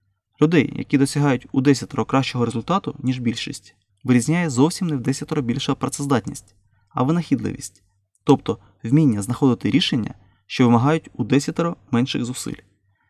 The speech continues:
Без належного сну у вас немає шансу знаходити такі рішення. Низький моральний дух.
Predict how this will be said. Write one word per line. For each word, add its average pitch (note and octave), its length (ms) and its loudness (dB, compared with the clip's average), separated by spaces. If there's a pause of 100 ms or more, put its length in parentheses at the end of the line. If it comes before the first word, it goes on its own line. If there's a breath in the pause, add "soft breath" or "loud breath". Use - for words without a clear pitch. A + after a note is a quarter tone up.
(140)
Без C#3+ 200 4
належного C3 420 2
сну F#3+ 260 0 (300)
у B2+ 100 -2
вас D3+ 180 0
немає E3 240 0
шансу - 420 -2
знаходити C#3+ 520 0
такі - 300 -6
рішення. G#2 460 -6 (1500)
Низький B2+ 460 2 (100)
моральний A#2+ 520 2
дух. - 380 -6